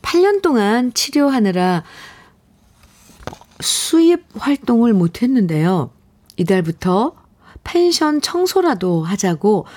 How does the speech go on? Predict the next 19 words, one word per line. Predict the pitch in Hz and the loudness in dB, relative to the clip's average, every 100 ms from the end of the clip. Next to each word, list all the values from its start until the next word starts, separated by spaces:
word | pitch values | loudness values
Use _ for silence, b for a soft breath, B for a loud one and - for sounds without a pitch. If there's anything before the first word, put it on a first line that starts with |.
| B | B
남편한테 | 170 175 170 180 156 143 175 214 269 B - | 0 0 0 0 -2 -2 -2 -2 -4 B -8
제안해서 | - 196 202 180 175 160 - 240 269 | 0 2 4 2 2 0 0 -2 -2
같이 | - 190 - 208 | -6 -6 -4 -2
하고 | 208 185 | -2 -2
있어요. | 160 - 156 160 185 143 - B B B B | -4 -2 0 2 0 0 -6 B B B B
힘들다고 | 294 294 302 254 240 254 | 2 2 2 2 0 0
하면서도 | 269 233 226 208 175 214 190 B B | 2 2 2 0 2 2 0 B B
잘 | - 160 165 | -2 0 2
호응해주고 | 165 220 220 214 208 170 - 165 202 262 | 0 2 2 4 2 -2 -4 -2 0 -2
있어서 | 175 - 165 156 226 208 - b - | -4 -4 -4 -2 -2 -2 -4 b -2
남편한테 | 165 165 180 151 139 165 151 B B | -2 0 0 -2 -2 -2 -2 B B
고맙네요. | - 202 208 170 147 131 123 - _ _ B B B | 0 2 4 2 0 -2 -4 -10 _ _ B B B
펜션으로 | - 311 320 330 294 254 262 262 254 | -2 0 2 2 2 2 2 2 2
일하러 | - 196 190 190 | 0 0 0 -2
가는 | 185 165 160 | 0 0 0
길 | 160 180 147 - _ B B - | 2 0 0 -6 _ B B -4
러브레터 | 165 160 156 147 | -2 0 -2 -4
들으며 | 160 156 151 147 170 220 | -6 -4 -2 0 0 -2
힐링해요." | - - 277 277 233 156 131 117 | -2 0 2 2 2 0 -2 -6